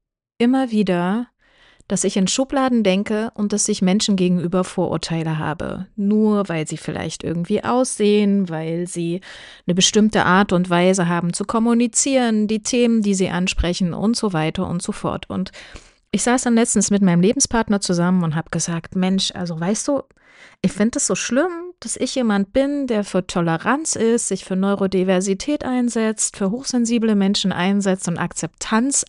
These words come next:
einfordert. Und andererseits ertappe ich mich immer wieder dabei, selbst Vorurteile zu haben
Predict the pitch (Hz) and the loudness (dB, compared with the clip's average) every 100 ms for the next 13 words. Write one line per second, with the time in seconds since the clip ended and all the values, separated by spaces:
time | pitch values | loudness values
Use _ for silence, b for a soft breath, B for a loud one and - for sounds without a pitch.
0 | - 190 247 277 - 196 196 208 269 B | 0 2 2 -2 0 2 2 2 -2 B
1 | B B B B B 220 220 214 - _ | B B B B B 4 4 2 -6 _
2 | 180 339 294 190 170 175 175 226 - 190 | -2 0 0 0 0 2 0 0 -2 -6
3 | - 214 247 220 - 233 262 269 247 233 | -6 -6 -4 -4 -2 -2 -2 -2 -2 -2
4 | 220 208 220 233 - 208 - - 226 226 | -2 -2 -2 0 0 0 -2 -4 -4 -4
5 | 208 175 170 165 170 156 165 170 190 | -4 -4 -4 -4 -6 -4 -4 -2 -2